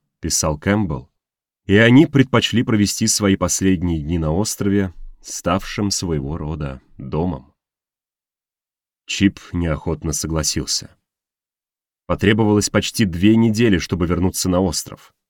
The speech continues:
Вся эта катастрофическая вылазка длилась уже два месяца. За время путешествия они доели последние остатки провианта. Байрон съел даже прогорклую, дурно пахнущую тюленью шкуру,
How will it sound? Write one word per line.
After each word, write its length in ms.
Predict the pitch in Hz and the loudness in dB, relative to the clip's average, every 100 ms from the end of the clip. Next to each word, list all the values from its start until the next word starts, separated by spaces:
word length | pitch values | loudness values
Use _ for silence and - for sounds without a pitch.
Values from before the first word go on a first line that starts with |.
| _ _ _ _ _ _ | _ _ _ _ _ _
Вся 320 | - - 92 | -6 0 4
эта 200 | 95 101 | 4 2
катастрофическая 840 | - 95 - 90 98 - - 95 | -4 -6 -4 -6 -4 -6 -4 -2
вылазка 480 | 76 98 117 - - | -2 -2 -2 -4 -6
длилась 420 | 73 82 107 98 | -4 0 0 0
уже 200 | 98 87 | -2 -2
два 340 | 82 76 90 95 | -4 -4 -2 2
месяца. 680 | 101 107 - 76 - 80 - _ _ _ _ _ _ _ _ - | 2 0 -2 -8 -10 -12 -20 _ _ _ _ _ _ _ _ -12
За 220 | 78 92 | -2 2
время 200 | 107 127 | 4 4
путешествия 680 | - 113 - 135 131 - 113 | 2 -4 0 0 0 0 0
они 240 | - 104 | 2 2
доели 320 | 104 104 107 123 | 4 2 2 0
последние 640 | 98 - 98 104 98 101 | 0 -2 0 0 2 0
остатки 400 | 90 - 104 - | 0 -2 -4 -2
провианта. 680 | 98 98 113 110 76 - - _ _ _ _ _ _ - | -2 0 2 0 -4 -10 -16 _ _ _ _ _ _ -12
Байрон 520 | 73 82 101 101 76 | -2 2 4 2 0
съел 360 | 69 - 98 98 | -4 0 2 2
даже 260 | 98 95 | 0 0
прогорклую, 800 | 95 90 80 113 117 - 73 58 _ _ - | -2 -2 0 -2 -2 -6 -8 -8 _ _ -6
дурно 320 | 87 113 110 | 0 2 2
пахнущую 640 | - 107 - 107 - 107 | 2 0 2 -2 0 0
тюленью 420 | 98 110 104 104 107 | 2 2 4 4 0
шкуру, 500 | - 135 104 69 | -2 0 0 -2